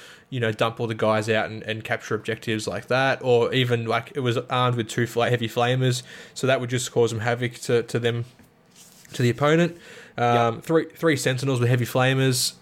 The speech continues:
Speaker 1: Um, what else did I have? A Patriarch or a Brood Lord as my Warlord,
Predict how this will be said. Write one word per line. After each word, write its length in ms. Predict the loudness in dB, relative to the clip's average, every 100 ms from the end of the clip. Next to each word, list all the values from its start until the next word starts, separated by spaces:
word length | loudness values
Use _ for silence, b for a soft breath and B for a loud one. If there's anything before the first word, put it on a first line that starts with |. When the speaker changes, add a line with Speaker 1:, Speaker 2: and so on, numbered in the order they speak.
| -4
Speaker 1:
Um, 720 | -2 0 0 0 -2 -4 -8 -4
what 100 | 0
else 180 | 0 0
did 100 | -2
I 80 | 0
have? 220 | 0 -2
A 60 | -6
Patriarch 800 | -2 -2 0 2 2 2 -2 -8 -2
or 140 | 2
a 60 | 2
Brood 460 | 0 0 2 4 4
Lord 260 | 6 8
as 100 | 6 2
my 340 | -2 0 0
Warlord, 580 | 2 2 4 4 4